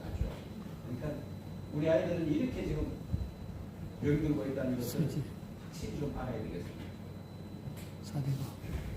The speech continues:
Speaker 1: 그 다음에 수질 항목 조작으로 사 대 항목 해체 결정을 했었습니다. 원래 수질 평가를 제대로 했으면 전부 모든 <clears throat> 이렇게 치료 결정 날 사안인데,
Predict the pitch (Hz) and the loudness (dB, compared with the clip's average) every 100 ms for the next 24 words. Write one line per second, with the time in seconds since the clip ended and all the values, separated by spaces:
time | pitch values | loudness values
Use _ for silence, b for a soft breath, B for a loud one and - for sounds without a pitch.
0 | - - 156 196 196 190 190 - - - | -6 -4 2 4 6 6 4 4 2 0
1 | 214 220 196 196 196 - 180 175 170 156 | 6 6 6 4 2 2 2 4 4 2
2 | - 170 175 170 160 151 147 143 143 - | 2 2 6 6 6 4 4 4 8 8
3 | 143 139 156 151 156 - - - - - | 8 4 2 2 2 -2 -2 -2 -2 -2
4 | - - - - - 104 107 - - - | -2 0 2 2 0 -2 -2 -2 2 2
5 | - 101 - - - - - - 196 202 | 4 4 4 0 -2 -6 0 2 2 4
6 | 190 180 175 170 170 208 208 165 165 165 | 4 4 2 2 4 4 4 4 2 2
7 | 160 - - 233 254 247 - - - 320 | 2 4 6 8 8 6 2 4 6 8
8 | - - 120 - - - - - - - | 8 8 6 2 0 2 2 -2 -4 0
9 | 156 156 151 147 - 160 165 - 147 139 | 2 4 2 2 2 2 4 2 2 2
10 | 147 135 127 123 123 131 117 110 - - | 2 2 2 2 0 2 2 4 4 2
11 | - | 0